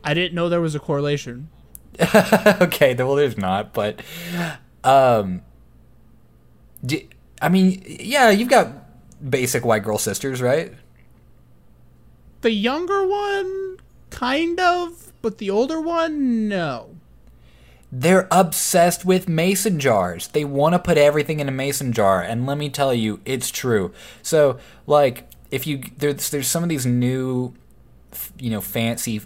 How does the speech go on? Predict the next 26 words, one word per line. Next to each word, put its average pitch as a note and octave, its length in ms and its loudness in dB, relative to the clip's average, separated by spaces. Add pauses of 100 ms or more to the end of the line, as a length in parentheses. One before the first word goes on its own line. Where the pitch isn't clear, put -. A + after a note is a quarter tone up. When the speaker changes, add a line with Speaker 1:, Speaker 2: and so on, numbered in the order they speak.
(180)
Speaker 2:
kind A2 140 -6
of G#2 60 -4
fad, G3 580 -2 (640)
um, F#2 840 -2 (200)
places G2 320 -6
to F#2+ 80 -8
go F#2+ 480 -2
where F#2+ 160 -4
it's, F2+ 180 -8
like, F2 380 -6
you F#2+ 140 -8
know, E2+ 420 -8 (180)
trending, F#2+ 540 -4 (320)
um, E2+ 500 -8 (140)
to G2+ 100 -10
go, F#2 200 -4
go, F#2 320 -4
like, F2 260 -12
get F2+ 320 -10
bubble G2 260 -2
tea. B2 340 -6 (1000)
Or, C3 80 -4
like, C#3+ 180 0
Speaker 1:
Bubble F#3+ 200 0
Speaker 2:
boba. G#3 240 2
Speaker 1:
tea? C4 200 -2